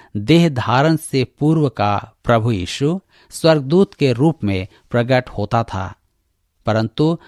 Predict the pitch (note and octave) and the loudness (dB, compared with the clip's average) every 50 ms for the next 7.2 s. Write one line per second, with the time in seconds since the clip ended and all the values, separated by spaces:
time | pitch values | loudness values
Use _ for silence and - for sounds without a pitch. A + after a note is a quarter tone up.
0 | - _ _ - D#3+ E3+ E3 D#3 E3+ E3+ D#3+ - - D3+ C#3 B2+ A2+ A#2 D3 D#3+ | -20 _ _ 0 2 2 2 2 0 0 0 -2 -4 -4 -4 -4 -4 -4 -6 -6
1 | D3+ - - - C3 A#2+ A#2 C#3 D3+ C#3+ - - C3+ B2 - - A2+ A2 A2 B2+ | -6 -8 -8 -6 -4 -2 0 0 -2 -2 -4 -6 -6 -6 -6 -6 -6 -4 -4 -4
2 | B2 A#2 - - F#2 F#2 G2 F#2 D#3 D3+ A#2+ A2 F#2 F#2+ G2+ F#2 F#2 - _ _ | -6 -6 -6 -8 -8 -6 -4 -2 -2 -2 -2 -4 -6 -8 -8 -8 -10 -12 _ _
3 | _ _ _ _ _ _ _ _ _ _ _ _ _ _ - A2 A#2+ C#3+ D#3 D#3 | _ _ _ _ _ _ _ _ _ _ _ _ _ _ -6 0 2 2 2 2
4 | - - C#3 B2+ - - C3+ C3 B2 A2+ G#2+ G2+ G#2+ A#2 B2+ D3 D#3+ D#3+ D3+ D3 | 0 -2 -2 -2 -2 -2 -2 0 0 0 0 -2 -2 -2 -2 -2 0 0 0 0
5 | C#3+ C#3 C3 B2 A#2 G#2 F#2+ F#2+ B2+ C3+ C3+ C3 B2 A#2+ C3 D3+ D#3 B2+ A#2 A2 | 0 -2 -2 -4 -4 -6 -6 -2 0 0 2 0 -2 -2 0 0 2 2 0 -2
6 | G#2 G2 - - _ _ _ - A2+ G2+ G2+ B2 B2 - - - G#2+ F#2 F2 - | -2 -4 -6 -12 _ _ _ -4 -2 0 0 0 0 -2 -4 -8 -8 -8 -6 -8
7 | F2+ - - | -10 -10 -12